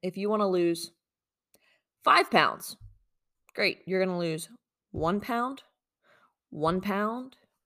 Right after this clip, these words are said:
one pound, one pound. I can't remember how many times I said one pound now. <laughs> Um, but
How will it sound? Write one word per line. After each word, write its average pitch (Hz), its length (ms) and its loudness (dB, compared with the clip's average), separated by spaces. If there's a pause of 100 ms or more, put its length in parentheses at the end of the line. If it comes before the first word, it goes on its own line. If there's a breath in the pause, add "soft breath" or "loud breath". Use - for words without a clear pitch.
(260)
one 156 320 0
pound, 233 560 -6 (420)
one 185 300 -2
pound. 240 520 -4 (220)
I - 40 -20
can't - 220 -8
remember 185 260 -2
how 196 80 -2
many 175 180 -2
times 180 220 -4
I 175 60 -2
said 160 140 -2
one 170 260 0
pound 233 300 4
now. 247 200 10
<laughs> - 40 10 (960 loud breath)
Um, 240 480 12
but 254 320 12